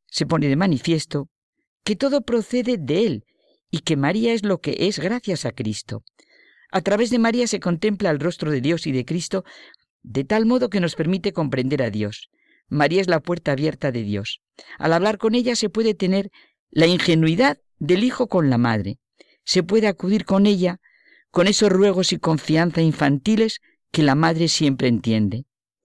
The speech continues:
Es el lenguaje del corazón que se manifiesta en la red de santuarios y muestra cómo afecta al corazón humano.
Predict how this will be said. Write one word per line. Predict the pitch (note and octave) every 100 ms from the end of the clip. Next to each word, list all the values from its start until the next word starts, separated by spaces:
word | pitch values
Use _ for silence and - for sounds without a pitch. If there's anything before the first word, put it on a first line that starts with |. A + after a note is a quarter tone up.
| _ _ _ _ -
Es | G3 G#3+
el |
lenguaje | F3 D3 D#3+ E3 D3
del | C3
corazón | G3 E3+ A#2 C#3 C3 - _ _ _ _ _ _ -
que | F3
se | F#3
manifiesta | F#3 F3+ F3 B3 C4 B3
en | A3
la | F3+
red | E3+ G#3+
de | A3
santuarios | - E3 C#3+ D3+ G3+ A#3 C3+ A#2 - _ - - _ -
y | D#3+
muestra | D#3+ G3 C4 - E3+ C3
cómo | F3+ F3+
afecta | C#3+ F#3+ - D3
al | B2+
corazón | C#3+ B2 - B2+
humano. | A#2+ A2 G#2+ G#2+